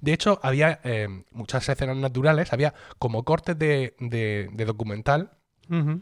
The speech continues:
Speaker 1: así metidos en medio, ¿no? Por ejemplo, tú ves un bicho así como a lo lejos, claramente con una cámara de documental. Y en el siguiente corte ves a Orzo Way subido en un árbol. <laughs> Vale, siguiente toma, el mismo bicho corriendo. Claramente la, la, la flora que se ve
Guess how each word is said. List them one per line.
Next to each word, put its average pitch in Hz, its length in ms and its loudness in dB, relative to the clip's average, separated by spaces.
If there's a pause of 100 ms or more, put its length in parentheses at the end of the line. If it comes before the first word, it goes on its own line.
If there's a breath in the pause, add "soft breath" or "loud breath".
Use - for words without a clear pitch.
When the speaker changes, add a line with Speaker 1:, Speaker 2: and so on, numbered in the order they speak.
Speaker 1:
así 131 220 -2
metidos 117 340 -2
en 110 80 -6
medio, 92 260 -8
¿no? 127 140 -6
Por 95 100 -8
ejemplo, 87 300 -10 (260 loud breath)
tú 143 120 0
ves 139 180 2
un 117 140 -4
bicho 147 440 -6
así 123 260 -6
como 123 180 -4
a 107 40 0
lo 101 80 -4
lejos, 127 360 -4
claramente 120 480 -4
con 113 120 -4
una 110 120 -2
cámara 110 240 -2
de 104 60 -2
documental. 90 480 -8 (360 loud breath)
Y 135 140 -2
en 120 400 -6
el 110 100 -4
siguiente 139 300 -2
corte 156 360 0
ves 123 280 -4
a 117 60 4
Orzo 113 260 -2
Way 143 260 0
subido 139 400 -2
en 123 60 0
un 110 80 -4
árbol. 101 320 -6
<laughs> - 1000 2
Vale, 135 280 0
siguiente 190 360 4
toma, 120 340 0
el 131 80 0
mismo 165 240 6
bicho 190 240 4
corriendo. 147 520 2
Claramente 160 560 4
la, 131 280 2
la, 131 480 -2 (140)
la 139 200 2
flora 247 340 6
que 208 100 0
se 208 120 0
ve 269 220 2